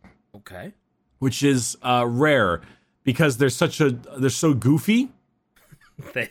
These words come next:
Speaker 1: are. It, it, living in a forty K world and literally just bare arms, bare chest, no armor,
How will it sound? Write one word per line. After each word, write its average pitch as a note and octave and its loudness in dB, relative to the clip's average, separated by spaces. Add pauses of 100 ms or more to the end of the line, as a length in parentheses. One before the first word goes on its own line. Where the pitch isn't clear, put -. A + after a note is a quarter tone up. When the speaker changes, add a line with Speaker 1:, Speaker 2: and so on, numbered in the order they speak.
Speaker 1:
are. A#2+ -10 (360)
It, F3+ -2
it, F#3+ 0
living G#3 -2
in A3+ -2
a G3 -2
forty D3 -6
K C#3 -4
world G#2+ -8
and A2+ -10
literally A#2 -8
just G#2 -14 (200)
bare A#2 -2
arms, A2+ -10
bare A2 -10
chest, A2+ -8
no G#2 -10
armor, G#2+ -12